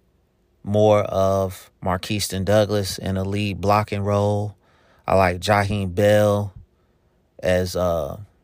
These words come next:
he's a serious weapon. I don't think he's a great blocker. He's just good enough as a blocker. Um, I like number eighty-four.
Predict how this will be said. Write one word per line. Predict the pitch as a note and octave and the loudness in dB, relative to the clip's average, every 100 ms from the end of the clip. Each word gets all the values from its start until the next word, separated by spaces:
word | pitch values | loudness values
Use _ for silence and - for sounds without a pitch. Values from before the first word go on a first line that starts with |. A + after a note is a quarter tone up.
| _ _ _ _ _ _ - | _ _ _ _ _ _ -6
he's | A2 F#2 | -4 -4
a | |
serious | F2 - A2+ G#2+ G#2 - | -4 0 2 2 0 -2
weapon. | G#2 G#2+ - A2 G#2+ _ _ _ _ _ _ _ _ _ - | 0 0 -2 -6 -8 _ _ _ _ _ _ _ _ _ -2
I | |
don't | G#2 G2+ G2+ | 0 0 -4
think | G#2 | -6
he's | A2 G#2 F#2+ | -6 -8 -8
a | |
great | F2+ G2+ G#2 D#2+ | -4 0 0 -2
blocker. | F2 G#2 G#2 A#2 A2 G#2 | -2 -2 -2 -6 -10 -10
He's | A#2+ A2 G2 A2 C3 F#2 | -12 -12 -12 -18 -20 -8
just | G#2+ A2 - | -4 -4 -4
good | G2+ A2 | -2 0
enough | G#2+ G#2+ G#2+ - | 0 0 -2 -2
as | - F#2+ | -4 -4
a | F2+ | -6
blocker. | E2 G2 G#2 - A2 A2+ _ _ _ _ _ _ _ | -4 -2 -2 -6 -12 -14 _ _ _ _ _ _ _
Um, | - F2+ F2+ F2+ F2 F#2 F#2 _ _ _ _ _ _ _ _ _ _ _ - | -6 -4 -4 -6 -8 -12 -16 _ _ _ _ _ _ _ _ _ _ _ -6
I | - | 0
like | G2+ G2 - | 2 0 -2
number | G2+ F2 | -6 -6
eighty-four. | F2 G2+ F#2+ - G#2 A2 A#2+ A#2+ | -4 -4 -6 -6 -2 0 0 -4